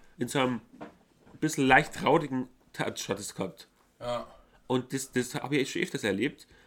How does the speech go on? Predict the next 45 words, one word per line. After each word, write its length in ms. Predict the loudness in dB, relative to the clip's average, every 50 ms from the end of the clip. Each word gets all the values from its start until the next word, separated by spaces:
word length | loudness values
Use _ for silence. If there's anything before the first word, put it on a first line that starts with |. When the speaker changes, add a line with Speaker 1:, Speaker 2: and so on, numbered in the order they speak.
| _ _
Speaker 1:
dass 160 | -6 -4 -4
die 80 | -2 0
Leute 280 | 2 2 2 0 -2
das 160 | -6 -8 -6 -4
dann 300 | -4 -6 -6 -6 -10 -12
sogar 300 | -12 -10 -8 -6 -6 -6 -6
selber 320 | -4 -2 -2 -2 -2 -4
zu 120 | -8 -10 -12
sich 200 | -12 -10 -10 -8
sagen, 440 | -8 -8 -8 -6 -6 -6 -6 -6 -8 -12
Speaker 2:
Mhm. 360 | -14 -14 -12 -12 -12 -12 -14 -16 _ _ _ _
Speaker 1:
"Aber 260 | -10 -10 -6 -4 -6 -6
stimmt 460 | -6 -8 -10 -10 -10 -10 -8 -8 -6
nicht, 140 | -6 -6 -6
sag 200 | -10 -12 -12 -14
das 140 | -14 -12 -10
nicht, 280 | -8 -8 -8 -8 -6
Alter." 320 | -4 -4 -4 -4 -6 -8 -8 -14 -18 -20 -20 -20 _ -10
Speaker 2:
Ja, 100 | -8 -8
das 180 | -6 -8 -8 -6
ist 80 | -4
halt 160 | -4 -4 -4
problematisch. 880 | -4 -8 -8 -6 -4 -4 -2 0 0 0 -2 -4 -10 -12 -12 -14 -16 -20 _ _ _
Das 100 | -10 -4
ist 40 | -2
Speaker 1:
Weißt 180 | -2 0 0 -2
Speaker 2:
halt 80 | -4 -4
Speaker 1:
du, 40 |
das 120 | -4 -4 -2 -2 -2
zieht, 100 | -2 0
Speaker 2:
problematisch. 280 | 0 0 0 0 -2 -2
Speaker 1:
das 100 | -2 -4
zieht 140 | -6 -2 -2
dann 100 | -2 0
runter, 260 | 0 -2 -2 -4 -6
das, 200 | -8 -8 -10 -12
das 280 | -12 -10 -10 -10 -10
ist, 100 | -10 -10 -10
Speaker 2:
Ja. 100 | -6 -4
Speaker 1:
ähm, 280 | -4 -2 -2 -4 -6 -8 -12 -20 _ _ _ _ _ _ _
wir 140 | -6 -4 -2
nehmen 280 | -2 0 0 0 0 0
praktisch 360 | -2 -6 -4 -4 -4 -2 0
das 220 | 0 0 0 0
an 320 | -2 -2 -2 -2 -2 -4